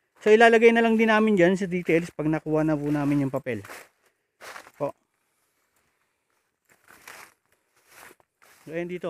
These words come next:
nasa loob pa kami ng property. So, ito po ay eight thousand plus po. Square. So, alamin pa ho namin. Eh,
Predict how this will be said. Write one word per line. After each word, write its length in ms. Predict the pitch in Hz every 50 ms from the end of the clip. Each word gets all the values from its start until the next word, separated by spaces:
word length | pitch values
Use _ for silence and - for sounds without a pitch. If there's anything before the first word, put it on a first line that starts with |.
| 147 139
nasa 240 | 139 131 - 156
loob 160 | 151 156 147 -
pa 160 | - - 151
kami 80 | 156
ng 160 | 151 151 147 -
property. 480 | 151 139 - - 135 131 - 127 98 - _ _ _ - - - _ _ _ _ _ _ _ -
So, 160 | - 196 202
ito 160 | 196 - 196
po 240 | - 214 214 214 196
ay 160 | 175 160 175
eight 140 | 170 - -
thousand 340 | 220 - - 202 185 175 -
plus 160 | 180 156 -
po. 160 | - 131 - - - _ _ _ _ _ _ _ _ _ - - _ _ _ _ _ _ _ _ _ _ _ _ _ _ _ _ _ - -
Square. 400 | - - 180 175 151 120 107 - - _ _ _ _ _ _ _ _ _ _ _ _ _ _ _ _ _ _ _ _ _ _ _ _ _ - - _ _ _ _ _ _ _ _ _ _ _ _ _ _ _ _ _ _ _ _ _ _ _ _ _ _ _ _ _ _ _ _ _ _ _ _ _ _ - - - -
So, 160 | - 165 165 165
alamin 320 | 156 156 156 160 160 160
pa 80 | - 156
ho 160 | 160 151 156
namin. 480 | 151 147 151 160 165 160 165 160 156 147 - - - - _ _ -
Eh, 320 | 151 139 139 139 127 127